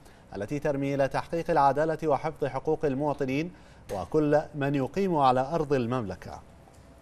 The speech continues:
وأثنى جلالة الملك المفدى خلال اللقاء على التنظيم والتطوير المستمر الذي يشهده القضاء البحريني في بنيته وتشريعاته، خاصة وأن البحرين تمتلك تاريخا عريقا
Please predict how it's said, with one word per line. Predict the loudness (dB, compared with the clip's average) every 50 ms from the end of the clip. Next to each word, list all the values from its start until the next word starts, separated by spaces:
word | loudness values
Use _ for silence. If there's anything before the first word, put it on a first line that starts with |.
| -20 -20 -20 -20 -20 -20 -20 -20 -20 -20 -20 -16 -2
وأثنى | 4 6 6 6 6 4 0 0 0 2
جلالة | 2 0 0 0 -2 -4 -2 -2
الملك | -2 -2 0 -2 -2 -4
المفدى | -4 -4 -2 -2 -2 0 2 2 2 2 2
خلال | 0 -2 -2 0 0 0
اللقاء | 0 0 0 0 0 -2
على | 0 -2 -2 -4
التنظيم | -4 -4 -4 -2 -2 -2 -2 -2 -2 -2 -2
والتطوير | -2 -2 -4 -4 -2 0 0 2 2
المستمر | 0 0 -2 -4 -4 -4 -4 -2 -2 -2 -2
الذي | -2 -2 -2 -2 -2 -2
يشهده | -2 -2 -2 -4 -4 -2 -2 -2
القضاء | -2 -2 -2 0 2 0 0
البحريني | 0 0 -2 -2 -2 -4 -2 -2 -2 -2 -2 -2
في | -2 -2 -2 0
بنيته | 0 -2 -2 -2 -2 -2 -2 -4 -2 -2 0
وتشريعاته، | 0 0 0 0 -2 -2 0 0 2 2 2 2 2 0 -2 -2
خاصة | -2 -2 -2 -2 0 0 -2 -2 0 -2 -2 0
وأن | 0 0 2 2 2
البحرين | 2 2 0 -2 0 0 0 0 0 -2 -4
تمتلك | -4 -6 -2 0 0 0 2 0 0 0
تاريخا | 2 2 2 0 -2 -2 -2 0
عريقا | 2 2 2 2 0 0 -2 -2